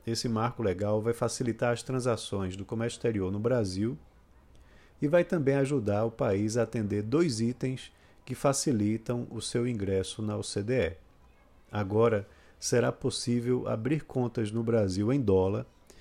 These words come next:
e demais moedas estrangeiras. Também será permitido que bancos e instituições financeiras do país possam investir no exterior recursos captados lá fora ou no Brasil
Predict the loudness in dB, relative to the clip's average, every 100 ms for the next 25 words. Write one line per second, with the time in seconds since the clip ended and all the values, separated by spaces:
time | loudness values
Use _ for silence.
0 | -6 0 4 4 4 4 2 2 2 2
1 | -2 -4 -4 -2 -2 -4 -8 -14 -20 -20
2 | -20 -6 0 4 4 4 4 4 2 0
3 | -2 -2 -2 -2 -10 -18 -20 -8 -4 2
4 | 4 4 2 -4 -2 -2 -2 0 -2 0
5 | 0 0 2 2 2 0 2 4 4 0
6 | 0 0 2 0 2 2 2 0 -2 0
7 | 0 2 2 0 -6 -18 -10 0 0 0
8 | -4 -6 -2 -2 0 0 0 2 0 0
9 | 0 2 4 4 2 2 4 4 4 6
10 | 4